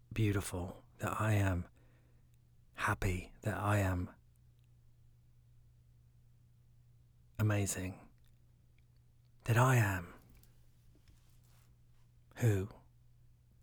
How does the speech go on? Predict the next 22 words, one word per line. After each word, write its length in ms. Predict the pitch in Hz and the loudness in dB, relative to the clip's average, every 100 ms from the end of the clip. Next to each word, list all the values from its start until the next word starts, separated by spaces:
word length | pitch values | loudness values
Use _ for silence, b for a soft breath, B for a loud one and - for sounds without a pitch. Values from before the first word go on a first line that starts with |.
| - | -6
I 140 | 107 | -4
am 100 | 101 | -2
supposed 420 | - - 117 117 | -4 -2 -2 -2
to 80 | - | -4
be, 320 | - 92 - - - - b b b b b b - - | -8 -8 -12 -20 -20 -20 b b b b b b -20 -6
which 260 | 117 104 113 | -2 -2 -2
is 440 | 104 98 - - - - - - - - - | -4 -4 -6 -10 -12 -20 -20 -20 -20 -20 -10
the 100 | - | -8
best 360 | - 110 104 - | 0 0 0 0
possible 440 | 110 95 98 104 | -2 -2 -2 -2
version 520 | 92 95 92 95 90 - - - b b b b b b b - _ - - | -2 -2 -2 -2 -4 -8 -18 -20 b b b b b b b -20 _ -8 -4
of 160 | 95 | 0
what's 260 | 101 92 107 | 0 0 0
inside 360 | 90 107 107 | 0 0 0
of 100 | 107 | -2
you, 200 | 95 90 90 - - - - - - | -4 -8 -10 -18 -20 -20 -20 -6 -2
of 120 | 101 | 2
your 180 | 107 104 | 2 2
time 440 | - 95 92 92 B B B B - | 0 -2 -2 -4 B B B B 0
and 100 | 104 | 2
your 120 | 98 | 2
talents, 640 | - 110 101 87 - - | 0 0 -2 -4 -8 -10